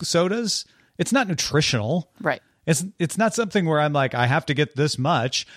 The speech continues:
Speaker 1: You're buying the smaller can because you don't want to drink as much soda, but you want the experience of having had the taste.
Speaker 2: Yeah.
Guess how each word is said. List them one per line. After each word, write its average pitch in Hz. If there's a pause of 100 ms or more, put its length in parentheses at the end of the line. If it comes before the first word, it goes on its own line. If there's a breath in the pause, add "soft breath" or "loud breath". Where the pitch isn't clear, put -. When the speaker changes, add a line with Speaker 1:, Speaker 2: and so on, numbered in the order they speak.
(120)
Speaker 1:
You're 208
buying 190
the 196
smaller 196
can 220
because 165
you 185
don't 190
want 175
to 165
drink 143
as 160
much 143
soda, 190
but 139
you 156
want 147
the 151
experience 147
of 127
having 139 (300 soft breath)
had 123
the 156
taste. - (180 soft breath)
Speaker 2:
Yeah. 165